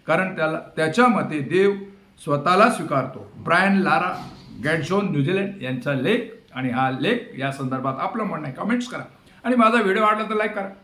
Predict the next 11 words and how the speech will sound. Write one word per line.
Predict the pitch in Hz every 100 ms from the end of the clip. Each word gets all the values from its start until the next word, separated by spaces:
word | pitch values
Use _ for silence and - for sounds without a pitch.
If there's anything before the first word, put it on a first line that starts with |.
| -
सबस्क्राईब | 233 - 208 196
करा | 170 156
आणि | 143 -
फॉरवर्ड | 214 220 202
करा. | - 139 135 139 - -
जय | 196 240 254
हिंद, | 247
जय | 233
महाराष्ट्र, | 220 220 233 214 - - -
जय | 160
भारत. | 143 - -